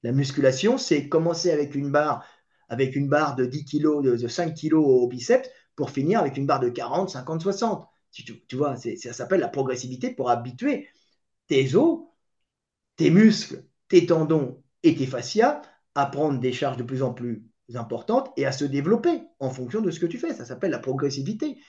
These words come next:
Je veux dire, c'est eux qui l'ont inventé, mais ça existe depuis, euh, Milo, Milo, euh, Milo de Crotone. Et, tu sais, Milo de Crotone connaît l'histoire, c'est l'histoire du, du gars qui prenait un, un veau tous les jours sur son dos,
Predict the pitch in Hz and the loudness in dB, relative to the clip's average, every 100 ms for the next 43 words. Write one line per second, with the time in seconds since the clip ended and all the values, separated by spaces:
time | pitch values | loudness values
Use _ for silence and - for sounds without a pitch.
0 | - _ _ 123 156 160 139 160 214 190 | -20 _ _ 0 2 2 6 8 8 4
1 | 165 165 160 190 196 294 131 - 110 120 | 2 2 2 2 0 -2 -4 -6 -6 -4
2 | 131 127 190 202 - 135 123 123 143 139 | -4 -2 -2 -2 0 0 2 0 -2 -2
3 | 135 131 - _ _ 120 117 139 156 151 | -2 -4 -10 _ _ -4 0 4 4 4
4 | 127 131 147 170 165 139 131 127 135 147 | 2 2 2 4 4 2 0 0 -2 -4
5 | - 220 285 196 131 - _ _ _ _ | -4 0 0 0 -4 -16 _ _ _ _
6 | _ - _ 117 107 110 - 117 160 131 | _ -20 _ -12 -12 -12 -8 -2 -2 -2
7 | 107 131 135 202 - 120 113 143 139 120 | -10 -8 -2 0 -2 -8 -8 -4 -2 -2
8 | 113 107 113 165 165 117 120 127 127 113 | -4 -4 -2 -2 -2 -6 -4 0 0 -2
9 | 131 135 131 143 143 131 123 143 139 127 | -2 -2 0 -2 -2 -2 0 -2 -4 -12
10 | 123 131 180 220 | -8 4 4 4